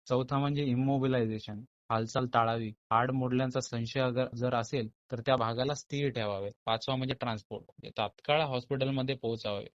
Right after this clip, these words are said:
स्वतः वाहन जर असेल तर नजीकच्या ट्रॉमा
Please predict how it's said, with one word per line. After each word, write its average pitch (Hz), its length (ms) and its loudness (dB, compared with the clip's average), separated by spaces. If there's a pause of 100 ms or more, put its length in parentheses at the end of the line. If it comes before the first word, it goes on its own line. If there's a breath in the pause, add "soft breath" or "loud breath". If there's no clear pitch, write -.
स्वतः 139 420 0
वाहन 135 380 2 (320)
जर 127 180 2
असेल 135 480 -4
तर 147 200 -2
नजीकच्या 135 640 -2 (120)
ट्रॉमा 131 460 2